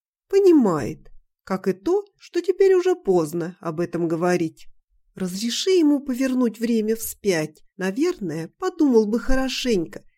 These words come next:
и, возможно, сначала бы поговорил с ней. «И сколько ты теперь будешь на меня дуться? День, два или всю жизнь?» Сам удивился от того, как разозлился вдруг. Так много хотелось сейчас ей сказать,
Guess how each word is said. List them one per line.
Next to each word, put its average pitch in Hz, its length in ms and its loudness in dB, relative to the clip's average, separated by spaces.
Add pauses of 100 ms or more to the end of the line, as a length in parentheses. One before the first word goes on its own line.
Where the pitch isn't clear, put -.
(160)
и, 196 80 -6
возможно, 185 760 -2
сначала 330 500 -2
бы 294 180 -2
поговорил 262 540 -2
с - 140 -14
ней. 175 440 -4 (1080)
«И 226 120 -2
сколько 392 440 0
ты 190 120 -2
теперь 185 340 2
будешь 180 400 -2
на 202 60 2
меня 175 360 2
дуться? 233 560 -6 (400)
День, 285 640 0
два 226 540 0 (280)
или 214 220 2
всю 302 300 -2
жизнь?» 196 460 -2 (440)
Сам 220 340 -4
удивился 185 640 -2
от 180 160 -10
того, 240 400 -6 (160)
как 240 220 -12
разозлился 277 760 -4
вдруг. 160 520 -10 (220)
Так - 260 -10
много 262 440 4
хотелось 254 680 -2
сейчас 262 420 -6
ей 208 140 -2
сказать, 202 640 -2